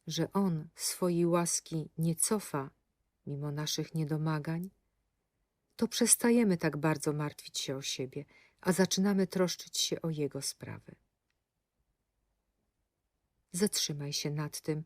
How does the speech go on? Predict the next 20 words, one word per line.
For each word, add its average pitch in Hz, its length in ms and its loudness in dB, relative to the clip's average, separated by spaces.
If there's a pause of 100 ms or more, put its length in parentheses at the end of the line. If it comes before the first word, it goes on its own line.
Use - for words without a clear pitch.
(260)
co - 140 0
cię 175 160 0
najbardziej 151 580 -2
uwiera, 143 600 -10 (920)
rozczarowuje 151 800 -2
w - 80 -16
tobie 143 260 -6
samym. 143 460 -10 (1300)
Wyobraź 226 420 4
sobie, 175 420 4 (260)
że 175 160 4
bierzesz 214 440 4
to 185 140 -4
w - 120 -10
symbolicznym 185 720 0
pakunku 190 600 -2 (400)
i 196 100 6
oddajesz 180 600 2
to 175 180 -2
w 165 60 -8